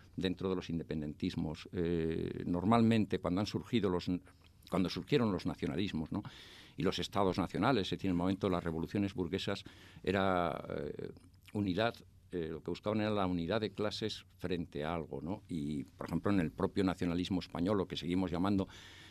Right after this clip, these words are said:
guerra de independencia, etcétera, es la unidad frente a un enemigo exterior, ¿no? Y ahora mismo incluso, eh,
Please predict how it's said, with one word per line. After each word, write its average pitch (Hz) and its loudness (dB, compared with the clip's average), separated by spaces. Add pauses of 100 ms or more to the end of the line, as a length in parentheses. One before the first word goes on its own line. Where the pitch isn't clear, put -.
guerra 95 4
de 87 2
independencia, 95 4
etcétera, 110 0
es 85 -4
la 85 4
unidad 92 2
frente 104 0
a 98 -2
un 95 4
enemigo 80 0
exterior, 76 -4
¿no? - -6 (240)
Y 95 8
ahora 101 8
mismo 131 6
incluso, 139 -2 (680)
eh, 85 2